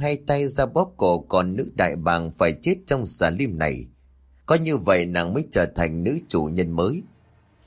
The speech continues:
Con nữ đại bàng bất ngờ bị đánh đầu điếng, nó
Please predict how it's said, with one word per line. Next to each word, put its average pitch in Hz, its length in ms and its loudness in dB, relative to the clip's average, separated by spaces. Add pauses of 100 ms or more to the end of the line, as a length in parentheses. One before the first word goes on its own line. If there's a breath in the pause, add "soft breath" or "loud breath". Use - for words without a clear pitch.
(380 soft breath)
Con 127 140 2
nữ 165 120 2
đại 98 220 2
bàng 98 320 0
bất - 160 -2
ngờ 95 260 2
bị 92 200 0
đánh 123 260 -2
đầu 90 200 4
điếng, 95 300 0
nó 185 80 2